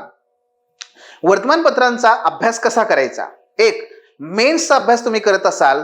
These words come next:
तर ते काय करायचं? इश्यूज वरती फोकस करायचा, वेगवेगळ्या इश्यूज वरती. मग कधी महिलांच्या संदर्भातले प्रश्न असतील, हिंसा असेल किंवा महिलांचं रोजगारामधलं प्रति-,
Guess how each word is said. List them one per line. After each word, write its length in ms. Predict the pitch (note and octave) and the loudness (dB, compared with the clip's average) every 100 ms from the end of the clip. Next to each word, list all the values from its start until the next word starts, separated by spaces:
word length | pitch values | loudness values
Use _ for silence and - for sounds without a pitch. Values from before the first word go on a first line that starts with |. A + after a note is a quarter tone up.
| D#3 | -2
तर 80 | G3+ | 0
ते 160 | A3 | 2
काय 160 | A3 G#3+ | 2 0
करायचं? 460 | G#3+ G3+ G3 G#3 A3 - - - | 2 0 2 0 0 -6 -10 -4
इश्यूज 400 | A3 - C#4+ B3 | -2 2 2 2
वरती 240 | G#3+ A3+ | 0 -2
फोकस 360 | - F#3+ F3+ E3+ | -4 -2 -2 -2
करायचा, 380 | D3+ C#3 C3+ A#2 - _ | -2 -2 -2 -4 -6 _
वेगवेगळ्या 720 | C#3+ C4 C4+ A#3+ A#3 A#3+ C#4+ - | 0 2 2 2 4 4 2 -2
इश्यूज 380 | G3 - C4+ G#3 | -6 -2 -2 2
वरती. 520 | F#3+ D3 C#3 A2 _ - | 0 0 -8 -10 _ -4
मग 100 | - | 0
कधी 280 | A#3 G#3+ | 0 0
महिलांच्या 480 | G#3+ G3+ G#3+ B3+ B3 | 0 4 4 4 0
संदर्भातले 580 | B3 A#3 A#3 A3+ A3 A3 | 0 2 2 2 2 0
प्रश्न 300 | G#3+ G3+ G#3 | -2 -2 -2
असतील, 360 | E3+ - D#3+ E3 - _ D#3+ | -2 0 -2 -2 -10 _ -4
हिंसा 320 | G#3+ B3+ C4 | 0 2 4
असेल 360 | A#3 - D#3 C#3+ D3 _ | 2 2 -2 -2 -6 _
किंवा 160 | - A#3+ | 0 2
महिलांचं 420 | G3+ G3+ A#3 A#3 | 4 2 2 2
रोजगारामधलं 640 | G3 F3+ F#3+ A#3+ B3 A#3 | 0 2 2 2 0 0
प्रति-, 440 | A#3 A3 G#3 G3+ | -2 0 0 -2